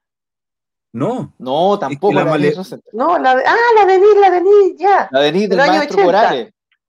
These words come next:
Speaker 2: Sí, pues,
Speaker 3: De los
Speaker 2: ella.
Speaker 3: años
Speaker 1: Pero hay una,
Speaker 3: ochenta, ya,
Speaker 1: la
Speaker 3: la
Speaker 1: Malebrán,
Speaker 3: Denise.
Speaker 1: pues, San
Speaker 3: Sí.
Speaker 1: Bernardino, también de ese
Speaker 2: La,
Speaker 1: sector.
Speaker 2: la, la, la Denise Malebrán en San Bernardino, estuvo en el Sagrado Corazón. Y dicen que también que en algún momento se juntaron los Jaivas en esa plaza.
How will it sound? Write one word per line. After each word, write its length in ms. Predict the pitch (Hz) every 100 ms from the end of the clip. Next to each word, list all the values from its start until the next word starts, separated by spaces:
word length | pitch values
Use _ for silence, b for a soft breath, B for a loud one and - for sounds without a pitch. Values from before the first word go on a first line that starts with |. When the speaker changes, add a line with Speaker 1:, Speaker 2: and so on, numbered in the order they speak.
| -
Speaker 2:
Sí, 480 | 160 214 262 269 -
pues, 120 | 196
Speaker 3:
De 100 | 247
los 60 | 247
Speaker 2:
ella. 80 | 247
Speaker 3:
años 80 | 285
Speaker 1:
Pero 140 | -
hay 120 | 160 196
una, 180 | 226 -
Speaker 3:
ochenta, 240 | - 208
ya, 60 | 202
Speaker 1:
la 80 | 254
Speaker 3:
la 80 |
Speaker 1:
Malebrán, 340 | 156 165 165 160 285
Speaker 3:
Denise. 100 | 285
Speaker 1:
pues, 100 | 220
San 100 | 202
Speaker 3:
Sí. 40 |
Speaker 1:
Bernardino, 420 | 196 226 185 247 190
también 180 | 165
de 60 | 196
ese 160 | - 240
Speaker 2:
La, 100 | 117
Speaker 1:
sector. 180 | 117
Speaker 2:
la, 280 | 107 104 107
la, 380 | 107 113 113 117 117
la 200 | 120 110
Denise 200 | 110 147 151
Malebrán 420 | 139 131 143 156
en 60 |
San 160 | 139 131
Bernardino, 480 | 127 127 131 185 185
estuvo 240 | - 139
en 60 | 143
el 80 | 135
Sagrado 340 | 131 131 139
Corazón. 580 | 131 - - 196 202 - _ b b b b _ _
Y 580 | 120 117 117 117 117 120
dicen 400 | 139 254 277 254
que 80 | 214
también 320 | 196 202 240
que 140 | - 196
en 60 |
algún 240 | 170 165 233
momento 340 | 214 240 233
se 120 | -
juntaron 460 | - 156 139 220 208
los 140 | -
Jaivas 400 | - 226 311 285
en 80 | 269
esa 160 | 269 262
plaza. 320 | 285 - 202